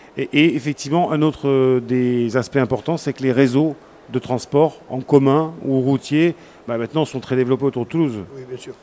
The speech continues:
Speaker 2: Oui, oui, alors, euh, effectivement, bon, les réseaux sont développés. Euh, il faut, euh, la personne qui veut acheter, il ne faut pas qu'elle attende. Parce que je pense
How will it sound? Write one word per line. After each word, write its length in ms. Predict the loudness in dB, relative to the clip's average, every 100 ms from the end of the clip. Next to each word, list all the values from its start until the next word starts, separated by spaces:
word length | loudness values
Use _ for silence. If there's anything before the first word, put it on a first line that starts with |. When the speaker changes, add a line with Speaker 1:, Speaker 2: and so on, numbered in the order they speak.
| -20 -20 -20 -20 -18 2
Speaker 2:
Oui, 120 | 4
oui, 200 | 6 6
alors, 240 | 6 6 6
euh, 160 | 4
effectivement, 540 | 4 -2 0 2 4 4
bon, 160 | 4 4
les 120 | 2
réseaux 260 | 0 0
sont 140 | 0 -2
développés. 680 | -2 0 0 2 2 2 0 -10 -20 -20 -14 0
Euh, 120 | 0 0
il 100 | -6
faut, 440 | -2 0 2 0 -8 -20 -20 -20 -20 -20 -20 -20 -8
euh, 520 | -6 -6 -6 -8 -8 -12 -4
la 100 | 0
personne 380 | 0 2 2 0
qui 100 | 0
veut 120 | 0
acheter, 160 | 0 0
il 40 |
ne 40 | 0
faut 60 |
pas 100 | 0
qu'elle 160 | 0 0
attende. 400 | -2 -4 -6 -6
Parce 160 | -6 -4
que 80 | 0
je 120 | 0
pense 340 | 2 0 -2